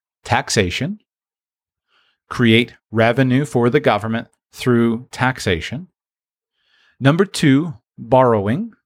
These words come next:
issuing of bonds or other debt instruments in order to borrow money from people who want to lend money to the government in exchange for interest.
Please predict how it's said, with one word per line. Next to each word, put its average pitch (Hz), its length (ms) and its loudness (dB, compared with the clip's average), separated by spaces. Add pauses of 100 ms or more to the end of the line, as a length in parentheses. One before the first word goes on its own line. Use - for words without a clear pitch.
(1600)
issuing 120 400 2
of 92 160 -4
bonds 113 460 2
or 78 100 -2
other 104 280 2
debt 113 260 2
instruments 110 560 0
in 110 140 -6
order 107 180 0
to 104 160 -8
borrow 110 380 4
money 107 320 2
from 101 140 -8
people 110 240 -2
who 101 60 -2
want 107 220 -2
to 101 80 -8
lend 104 340 0
money 101 260 2
to 107 120 -2
the 113 80 -2
government 110 460 0
in 104 100 -2
exchange 107 520 -2
for 104 300 -2
interest. 113 580 -4